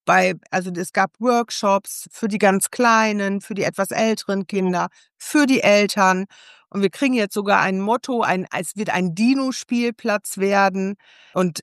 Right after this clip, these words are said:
ich freue mich da, also, du merkst, ich freue mich da irre drüber. Also, das ist,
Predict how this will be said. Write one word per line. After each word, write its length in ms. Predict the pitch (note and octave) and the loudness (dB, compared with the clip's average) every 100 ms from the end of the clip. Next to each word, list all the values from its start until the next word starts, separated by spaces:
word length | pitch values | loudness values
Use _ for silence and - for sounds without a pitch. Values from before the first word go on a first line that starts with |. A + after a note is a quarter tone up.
| - | -6
ich 180 | F3 - | -6 -6
freue 320 | - - G#3 | -6 2 4
mich 200 | G#3+ F3+ | 4 2
da, 320 | F#3+ F3+ E3+ | 2 4 4
also, 380 | - F3 E3+ F3+ | 4 0 -2 -4
du 120 | - F#3 | -4 0
merkst, 320 | G3+ G#3+ - | 0 0 -4
ich 80 | D#3+ | -12
freue 280 | - G3 | 0 2
mich 180 | G3+ E3+ | 2 -2
da 240 | G3 F3+ F3+ - | -2 0 2 2
irre 260 | B3+ G3 | 0 0
drüber. 500 | D3+ C#3+ C#3+ C#3 - - | -6 -10 -8 -6 -6 -4
Also, 320 | F#3+ F#3+ F#3+ | -2 0 -2
das 240 | F#3+ F3 | -2 -4
ist, 340 | - G#3 - | -4 -4 -8